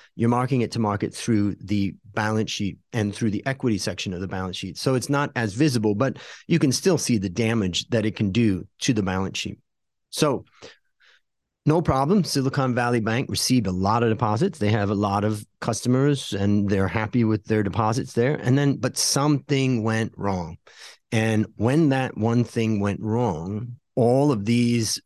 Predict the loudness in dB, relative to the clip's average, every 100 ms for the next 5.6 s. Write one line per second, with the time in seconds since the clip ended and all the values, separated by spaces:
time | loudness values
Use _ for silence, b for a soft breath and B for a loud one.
0 | -16 -4 0 2 2 0 0 0 2 2
1 | 2 2 2 2 0 -4 -4 -4 -2 -2
2 | 0 2 0 -2 -2 0 0 -2 -6 -4
3 | -4 -2 0 -2 -4 B B B -2 0
4 | 0 -2 -2 0 2 2 2 0 0 2
5 | 2 0 0 0 -2 -4